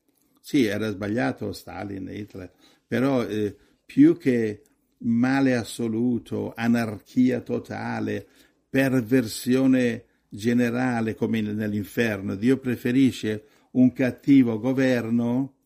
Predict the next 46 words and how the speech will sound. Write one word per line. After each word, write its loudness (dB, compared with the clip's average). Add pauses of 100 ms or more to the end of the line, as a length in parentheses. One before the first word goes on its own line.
(920)
che 2
non 4
nessun -4
governo, -8
perché -12
se -6
no -2
ci -6
sono -6
diavoli -6
con -10
le -8
corna -6
in -6
giro -4
a -8
correre, -4
come -8
già -6
quasi -10
succede, -14 (360)
succede -4
oggi, -2
che -10
c'è -10
gente -8
che -6
va -6
in -6
giro, 0 (1200)
eh, -4
u-, -2
uno 2
lì 0
davanti -4
alla -8
metropolitana -4
e -6
c'è -6
un, -6
un -6
indemoniato -4
che -4
la -6
butta -6
sotto, -8